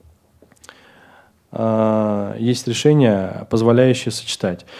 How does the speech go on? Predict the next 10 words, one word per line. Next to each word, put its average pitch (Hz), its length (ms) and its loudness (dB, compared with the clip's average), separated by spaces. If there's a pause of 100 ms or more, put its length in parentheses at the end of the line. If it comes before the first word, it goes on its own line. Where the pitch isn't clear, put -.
(140)
Значит, 135 220 0
смотрите, 165 360 2
я 135 280 2
просто 139 220 0
поясню 151 380 0
то, 151 100 2
что 139 160 0
зелёным 143 400 2
цветом, 175 440 2
чтобы 120 440 2